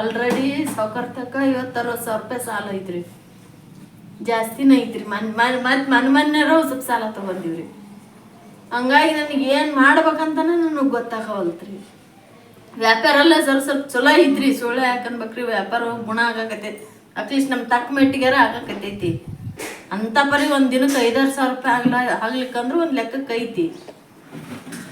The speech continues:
But ಇದು ಏನ್ ಮಾಡಕಂತ ಒಟ್ಟ ನನಗೆ ಗೊತ್ತಾಗವಲ್ತ್ರಿ. ಇದಕ್ಕ, ಇದಕ್ಕೊಂದ್ ಏನಾರ ಸೊಲ್ಯೂಷನ್ ನೀವ ಹೇಳ್ರಿ ಫ್ರೆಂಡ್ಸ.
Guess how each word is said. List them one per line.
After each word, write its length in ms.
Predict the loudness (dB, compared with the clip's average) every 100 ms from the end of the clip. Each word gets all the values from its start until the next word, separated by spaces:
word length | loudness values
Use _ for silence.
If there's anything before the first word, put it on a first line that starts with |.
| -14 -8
But 260 | -6 -6 -2
ಇದು 240 | 0 0
ಏನ್ 380 | 2 4 4 4
ಮಾಡಕಂತ 460 | 4 4 4 4 4
ಒಟ್ಟ 260 | 0 0
ನನಗೆ 540 | 4 4 4 0 0 2
ಗೊತ್ತಾಗವಲ್ತ್ರಿ. 920 | 0 0 0 0 0 -4 -6 -10 -10
ಇದಕ್ಕ, 560 | -10 -6 -2 -2 -2 -4 -4 -6 -18 -20 -20 -20 -18 -12
ಇದಕ್ಕೊಂದ್ 380 | -6 -2 0 0
ಏನಾರ 260 | 2 4 2
ಸೊಲ್ಯೂಷನ್ 580 | -4 -4 -6 -4 -4 -4
ನೀವ 200 | -4 -4
ಹೇಳ್ರಿ 460 | -2 -2 -2 -4 -8
ಫ್ರೆಂಡ್ಸ. 360 | -8 -8 -6